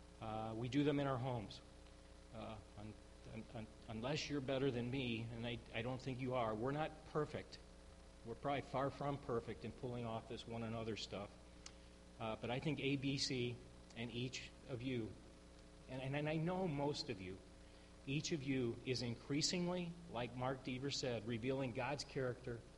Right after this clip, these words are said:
as it's revealed in Scripture. Uh, if Mark Dever's right, as I quoted, then I think A B C is a really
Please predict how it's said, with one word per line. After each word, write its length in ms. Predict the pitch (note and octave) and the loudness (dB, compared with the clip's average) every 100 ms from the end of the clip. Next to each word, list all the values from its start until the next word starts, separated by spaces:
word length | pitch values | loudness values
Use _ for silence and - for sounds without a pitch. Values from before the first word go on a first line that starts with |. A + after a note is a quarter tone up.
| - - | -12 -4
as 140 | A2+ | 0
it's 180 | B2 - | 0 2
revealed 600 | B2 A2 C3 C3+ C3+ C3+ - - - - - - | 0 2 2 4 2 0 -8 -16 -16 -16 -10 -2
in 100 | A#2+ | 0
Scripture. 480 | - C3 A#2 G#2 G2 - - - - - - - A2+ | 2 2 0 -4 -6 -10 -16 -16 -16 -16 -16 -12 -6
Uh, 180 | G#2 G2 G2+ - - - - - - - - - A2 | -6 -6 -10 -14 -16 -12 -12 -12 -18 -18 -18 -12 -6
if 120 | A#2+ | 2
Mark 220 | B2+ C3 | 4 6
Dever's 340 | D#3 C#3 C3 B2 | 6 6 6 6
right, 320 | C#3+ F3+ F3 - - - - - - | 6 6 4 -6 -12 -14 -16 -14 -8
as 100 | G#2 | -4
I 100 | A#2 | -2
quoted, 400 | - B2 C3+ D3 C#3+ - - - | 0 2 4 2 -2 -12 -12 -8
then 120 | G#2+ | -2
I 100 | A2+ | 0
think 280 | B2+ D3 B2 B2+ | 0 0 0 2
A 120 | B2+ | 4
B 200 | C3 A#2+ | 4 2
C 380 | - B2+ B2+ A#2 - - - - - - - - - - - - - - - - - - - - | 2 2 0 -4 -8 -16 -18 -18 -16 -16 -16 -16 -16 -16 -16 -16 -18 -18 -18 -18 -18 -18 -18 -6
is 140 | B2+ C#3 | -2 0
a 40 | |
really 380 | A#2 C3+ D#3+ | 0 2 2